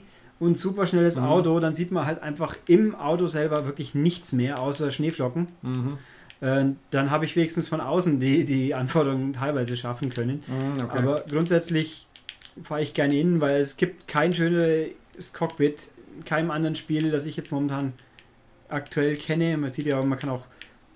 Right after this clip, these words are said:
Speaker 1: näher das Cockpit nehmen, wo man die Hände nicht sieht, aber es
Speaker 2: Mhm,
Speaker 1: ist
Speaker 2: das
Speaker 1: einfach
Speaker 2: ist auch schön, ja.
Speaker 1: großartig.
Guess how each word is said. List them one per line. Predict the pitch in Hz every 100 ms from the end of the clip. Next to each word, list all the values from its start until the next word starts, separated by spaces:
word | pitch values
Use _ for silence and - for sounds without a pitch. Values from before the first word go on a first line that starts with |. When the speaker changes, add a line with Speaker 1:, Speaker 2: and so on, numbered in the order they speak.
| _ _ _ -
Speaker 1:
näher | - 147 147 151
das | 151 -
Cockpit | 165 - 143
nehmen, | 143 143
wo | 135
man | 135
die | 127
Hände | 135 147 143
nicht | 139 -
sieht, | 139 131
aber | 123 127
es | 139
Speaker 2:
Mhm, |
Speaker 1:
ist | 147 135
Speaker 2:
das |
Speaker 1:
einfach | 123 127 123
Speaker 2:
ist | 120
auch |
schön, | - 110
ja. | 113 120 - - - - - - 123
Speaker 1:
großartig. | 123 123 113 113